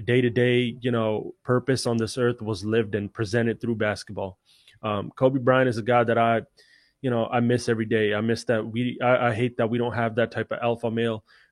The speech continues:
presence in the sports world anymore. You know, he was that guy, and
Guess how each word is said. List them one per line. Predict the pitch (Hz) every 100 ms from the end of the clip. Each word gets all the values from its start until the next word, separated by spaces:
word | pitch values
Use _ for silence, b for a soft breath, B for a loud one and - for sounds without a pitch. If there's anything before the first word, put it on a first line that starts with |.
| _
presence | - 127 113 113
in | 117
the | 107
sports | - 117 113 -
world | 110 104
anymore. | 104 104 104 98 -
You | 113
know, | 107 107
he | 95
was | 123 120
that | 104 110
guy, | 101 107 107 107 - B B -
and | 104 98